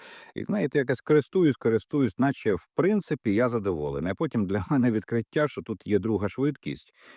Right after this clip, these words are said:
і вона дуже сильно відрізняється по потужності, ну, в більшу сторону. Тому, якщо на першій мене мийка, в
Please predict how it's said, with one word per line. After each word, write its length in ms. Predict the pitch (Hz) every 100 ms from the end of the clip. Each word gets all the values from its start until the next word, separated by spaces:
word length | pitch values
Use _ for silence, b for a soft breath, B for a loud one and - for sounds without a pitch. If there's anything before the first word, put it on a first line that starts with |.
| B
і 460 | 92 95 98 92 92 85 90
вона 300 | 92 104 117
дуже 280 | 113 107
сильно 300 | 98 95 82
відрізняється 640 | 82 80 82 82 82 76 78
по 100 | 73
потужності, 600 | 80 85 67 64 - -
ну, 100 | 80
в 40 |
більшу 300 | 78 76 -
сторону. 440 | - 76 67 69 69
Тому, 320 | 101 117 110 B B -
якщо 220 | - 110
на 120 | 104
першій 380 | 117 107 - 90
мене 300 | 90 95 101
мийка, 400 | 87 101 90
в 100 | 87